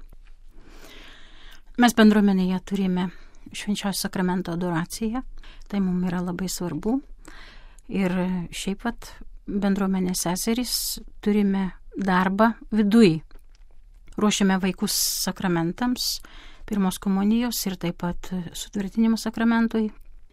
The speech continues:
Na ir toks naujas, sakyčiau, dalykas yra, kad mes, e, dirbame ir su vaikų tėvais. Jiems yra vedamas alfa kursas.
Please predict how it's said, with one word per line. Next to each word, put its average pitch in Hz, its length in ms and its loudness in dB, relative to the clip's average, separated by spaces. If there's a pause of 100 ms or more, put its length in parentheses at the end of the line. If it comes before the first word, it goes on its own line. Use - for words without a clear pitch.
(640)
Na 214 200 4
ir 202 160 2
toks - 600 -2 (180)
naujas, 185 580 0
sakyčiau, 180 460 -6 (100)
dalykas 180 640 -6
yra, 269 220 0 (500)
kad 180 200 -8
mes, - 600 -2
e, 175 360 -4 (600)
dirbame 202 580 6
ir 190 220 0
su 208 420 2 (180)
vaikų 190 600 0
tėvais. 180 600 -2 (960)
Jiems 202 440 2
yra 175 140 2
vedamas 175 500 0
alfa 160 260 -4
kursas. - 800 -4